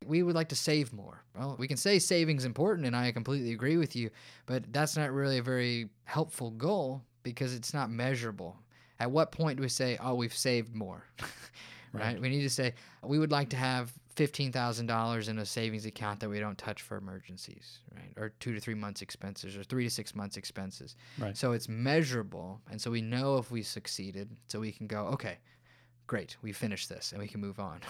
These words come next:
Speaker 1: <laughs> right?
Speaker 2: Mm-hmm.
Speaker 1: Because with, especially with money, you're never going to make enough. You're never going to have enough. There's always going to be something that we would need or want, and so we have to have some kind of measuring stick, uh, especially for people like my wife who,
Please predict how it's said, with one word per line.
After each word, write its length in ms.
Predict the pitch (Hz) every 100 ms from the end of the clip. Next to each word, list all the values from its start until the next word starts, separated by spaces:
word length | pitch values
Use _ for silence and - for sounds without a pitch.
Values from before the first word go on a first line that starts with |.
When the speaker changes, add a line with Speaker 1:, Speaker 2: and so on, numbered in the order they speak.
| -
Speaker 1:
<laughs> 140 | -
right? 180 | 101 101
Speaker 2:
Mm-hmm. 180 | 127 123 - -
Speaker 1:
Because 220 | 196 170
with, 240 | 170 170
especially 380 | 160 226 240 220
with 140 | 156 120
money, 520 | 147 190 147 127 120 _ _ _ _ _ _ - _
you're 220 | 104 123 156
never 300 | 160 175 175
going 220 | 165 143
to 60 |
make 260 | 113 107 104
enough. 480 | 90 80 131 - - _ _ _ _
You're 140 | 117
never 320 | 120 127 143
going 280 | 127 123 117
to 100 | 107
have 400 | 101 - 117 123
enough. 560 | 107 90 85 151 - - - 123
There's 300 | 113 117 -
always 400 | 127 143 147 120
going 260 | 131 127
to 60 | 117
be 100 | 113
something 600 | - - 139 127 117 110
that 180 | 107 101
we 160 | 107 104
would 180 | 104
need 280 | 104 98 98
or 120 | 98
want, 380 | 90 - 180 196
and 100 | 104
so 160 | - 110
we 120 | 113
have 340 | - - 135 -
to 80 | 117
have 220 | 117 110
some 260 | - 117 120
kind 260 | 113 107
of 120 | 101
measuring 580 | 101 104 107 104 98 98
stick, 400 | 95 - 95 95 - - - -
uh, 200 | 104 107 104
especially 380 | - 196 208
for 160 | 196 143
people 240 | 147 139 127
like 200 | 120 113
my 120 | 104
wife 360 | 110 147 143
who, 240 | - 113